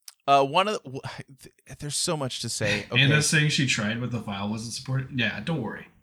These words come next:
Speaker 2: I got,
Speaker 1: Yeah, we'll
Speaker 2: I
Speaker 1: figure
Speaker 2: got
Speaker 1: it
Speaker 2: you.
Speaker 1: out.
Speaker 2: I got
Speaker 1: We
Speaker 2: you.
Speaker 1: got, he, he, look, Tom can reprogram, uh, all of his add-ons, okay? He can
Speaker 2: <laughs>
Speaker 1: handle this.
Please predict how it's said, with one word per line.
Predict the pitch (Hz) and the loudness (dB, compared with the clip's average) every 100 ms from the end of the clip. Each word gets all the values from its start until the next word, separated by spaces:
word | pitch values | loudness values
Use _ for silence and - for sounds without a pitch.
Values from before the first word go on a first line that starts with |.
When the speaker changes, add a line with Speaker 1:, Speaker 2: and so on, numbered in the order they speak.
| _ _ _ _ - | _ _ _ _ -6
Speaker 2:
I | |
got, | 110 | 0
Speaker 1:
Yeah, | 120 | 2
we'll | 110 | 2
Speaker 2:
I | 139 | 2
Speaker 1:
figure | 127 | 2
Speaker 2:
got | 117 | 2
Speaker 1:
it | 104 | 0
Speaker 2:
you. | 98 | -2
Speaker 1:
out. | - | -2
Speaker 2:
I | 139 | -4
got | 123 90 | -2 -4
Speaker 1:
We | |
Speaker 2:
you. | - | -2
Speaker 1:
got, | 127 98 - - _ _ _ _ _ - | 0 0 -4 -14 _ _ _ _ _ -8
he, | 139 160 | -2 0
he, | 147 196 | 0 2
look, | 185 127 - - | 4 4 2 -4
Tom | 185 190 | 0 0
can | 196 180 127 | 0 -2 0
reprogram, | 131 139 - 131 123 127 120 120 117 113 _ _ _ _ 120 | -2 -2 0 2 2 2 2 2 0 -4 _ _ _ _ -2
uh, | 101 113 107 104 98 | 2 2 0 -8 -4
all | 120 127 127 | 2 4 4
of | |
his | 117 117 110 - | 0 -2 -4 -2
add-ons, | 110 98 65 69 104 - | 0 0 -6 -8 -10 -10
okay? | 117 117 110 | -4 -2 -2
He | 110 147 | -4 -6
can | 120 | 0
Speaker 2:
<laughs> | 123 | 2
Speaker 1:
handle | 110 113 113 | 2 0 -8
this. | - - - - | -10 -6 -4 -4